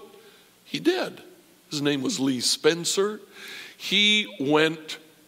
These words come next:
studied with Dawson. They, they studied together. How to study Scripture, how to lead a Bible study, how to pray.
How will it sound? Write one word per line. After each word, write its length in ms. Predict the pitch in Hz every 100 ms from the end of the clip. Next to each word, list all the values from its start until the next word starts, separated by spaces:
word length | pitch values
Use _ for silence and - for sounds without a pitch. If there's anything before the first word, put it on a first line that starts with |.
| _
studied 600 | - - - 127 139 143 143
with 260 | 135 -
Dawson. 640 | 131 117 113 - 123 113
They, 200 | 110 110
they 240 | 110 113 107
studied 540 | - - 143 139 135
together. 440 | 120 127 131 - - - - - - _ _ -
How 160 | - -
to 80 | 117
study 380 | - 135 127
Scripture, 480 | 117 - 107 - - - _ - _ -
how 160 | - 127
to 80 | 160
lead 400 | 180 202 196 185
a 80 |
Bible 420 | 151 135 113 202 156
study, 300 | - - 208
how 140 | 170
to 100 | 175
pray. 1080 | - - 165 190 190 175 147 113 92 -